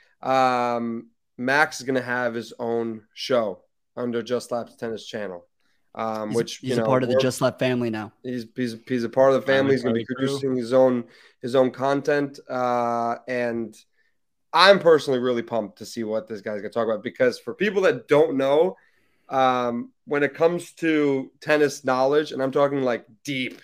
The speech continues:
Speaker 1: tennis knowledge about, like, tournaments that you don't even know exist, that's, that's Max Green. So Max, let's, let's have you tell everybody, uh, what, you know, what Advantage Green's gonna be about, what can they expect from you, what kind of content are you gonna be posting,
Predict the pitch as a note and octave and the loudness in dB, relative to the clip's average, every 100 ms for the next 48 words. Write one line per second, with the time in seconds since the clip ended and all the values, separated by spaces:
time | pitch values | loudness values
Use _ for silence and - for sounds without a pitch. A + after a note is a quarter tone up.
0 | _ - C3 B2 - B2+ B2+ C3+ B2 A#2+ | _ -4 -2 -4 -4 -4 -2 -2 -2 -6
1 | B2 B2 A2+ - D3 C#3 C3+ C3 C3 C#3+ | -6 -8 -8 -4 -2 -2 -6 -8 -6 -2
2 | C3 B2 B2 A#2 G2 G#2 C3 D#3+ - _ | -2 -2 -2 -2 -6 -6 -4 -4 -6 _
3 | _ _ _ _ - C3 C3 - - B2+ | _ _ _ _ -2 0 0 -8 -10 -6
4 | B2 - A#2 G#2+ - - A2 F#2+ - D3+ | -6 -6 -8 -8 -14 -12 -12 -12 -6 -2
5 | E3+ D#3+ - - D#3+ F3 - F3 G3+ A3+ | 0 -2 -12 -2 0 0 0 0 0 -6
6 | G3+ G3 - - D3+ C#3+ C#3+ C#3+ B2+ B2 | -8 -10 -8 0 0 0 -2 -2 0 -2
7 | B2 A#2 - _ _ _ _ C3+ C3+ B2+ | -2 -8 -14 _ _ _ _ -2 0 0
8 | B2 C#3 C3 E3 F3 - D#3 C#3 B2+ C3 | -4 -6 4 4 4 0 2 4 2 2
9 | D3 D#3+ - C#3+ C#3+ C#3+ A#2 B2+ C3+ A#2+ | 2 2 0 -2 0 0 -2 -2 -2 0
10 | B2 A2+ A2+ A#2 A2+ A2 - A#2+ C3+ D3+ | -4 -2 -4 -4 -4 -6 -8 -2 0 0
11 | - D3 C3 - - A#2 - A#2 A2+ A#2 | -2 -2 -2 -4 -8 -8 -6 -6 -6 -2
12 | B2 B2 C3+ B2+ B2+ A#2+ A#2 A2+ A2+ G#2+ | -4 -2 -4 -4 -4 -4 -6 -8 -8 -8
13 | A2 A2+ G#2+ - A2 G#2 | -10 -10 -12 -10 -12 -12